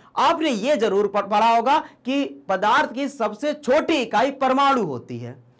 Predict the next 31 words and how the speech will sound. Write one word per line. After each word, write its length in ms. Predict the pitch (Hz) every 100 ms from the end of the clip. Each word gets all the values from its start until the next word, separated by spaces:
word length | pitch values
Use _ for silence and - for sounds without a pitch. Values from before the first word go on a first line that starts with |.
| _ 165
होती 240 | 180 226
ना? 140 | 269
The 240 | 302 214 196
smallest 420 | 214 247 311 294
unit 280 | 254 254 254
of 120 | 233 196
matter 320 | 202 226 254
is 120 | 220 - 202
called 380 | 208 240 277 311 - -
atom। 340 | 214 214 196 131 - _ _ -
पदार्थ 400 | 135 160 202 233
की 120 | 254
सबसे 340 | 233 185 180 226
जो 140 | 208
छोटी 380 | 208 247 285 196
इकाई 300 | 220 180 180
होती 300 | 175 170 190
है, 60 |
वो 80 | 202
क्या 160 | 196 196
होती 320 | 190 185 208
है? 160 | 254 254 - 180
एटम 260 | 196 202
होती 220 | 180 175 269
है। 60 |
मतलब 400 | 226 175 233 240
कई 240 | 240 294 277
सारे 380 | 240 220 240 -
एटम 360 | 220 226 262 226
से 220 | 214 247
मिलकर 720 | 196 185 254 - 180 233